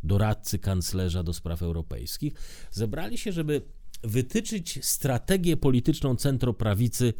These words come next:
na te nowe, przyszłe czasy, które dziś chyba właśnie się powoli kończą. W Kanzelbungalow powstał plan europejskiego networku partii i ludzi, którzy przez ostatnie trzy dekady kontrolowali wszystkie,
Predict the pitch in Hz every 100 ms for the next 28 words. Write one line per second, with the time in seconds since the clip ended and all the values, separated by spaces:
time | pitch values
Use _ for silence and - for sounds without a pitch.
0 | - - - - 110 117 113 - 104 98
1 | 87 95 87 90 87 - 87 - 87 85
2 | - 85 - - - 80 80 80 - -
3 | 76 82 - 80 80 73 73 - 78 87
4 | - - - - - - 104 123 139 -
5 | 185 135 - 76 - - - - 170 190
6 | 175 147 120 123 104 98 87 104 120 -
7 | 139 - 131 113 - 147 165 170 147 127
8 | 135 120 123 110 - 139 123 127 117 -
9 | - - 123 120 - 139 135 - 110 -
10 | 131 131 - 117 110 113 117 90 85 80
11 | 95 87 - 95 95 - 113 - 101 -
12 | - 98 87 104 104 98 - - - -
13 | 135 131 123 123 113 117 113 104 139 -
14 | - 113 101